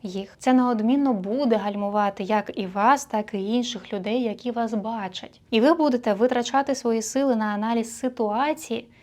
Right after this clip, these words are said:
що ж зі мною не так. А насправді просто треба змінити фільтр. Найкорисніша звичка, яку я собі ввела,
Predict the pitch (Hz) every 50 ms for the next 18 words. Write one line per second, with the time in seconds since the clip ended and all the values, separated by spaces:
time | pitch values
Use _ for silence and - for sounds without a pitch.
0 | _ _ _ - - - 247 302 320 285 254 220 226 226 214 214 233 254 247 233
1 | 226 220 220 220 - 254 214 202 226 - _ _ _ - - - - _ - 269
2 | 269 277 285 269 - - 233 269 302 311 277 254 247 254 226 220 247 262 254 -
3 | 226 214 - - 214 202 202 214 208 196 190 208 233 254 220 226 254 269 254 254
4 | 233 202 190 190 - - - _ _ _ _ _ _ - 233 254 247 220 - -
5 | 196 190 190 - _ _ _ _ _ _ _ - 214 240 262 247 - 254 254 262
6 | 262 254 - - 196 - - - 190 202 - _ 208 196 190 196 226 233 226 233
7 | - - 185 185 185 185 - 196 185 185 - - 185 196 190 196 202 226 277 330
8 | 370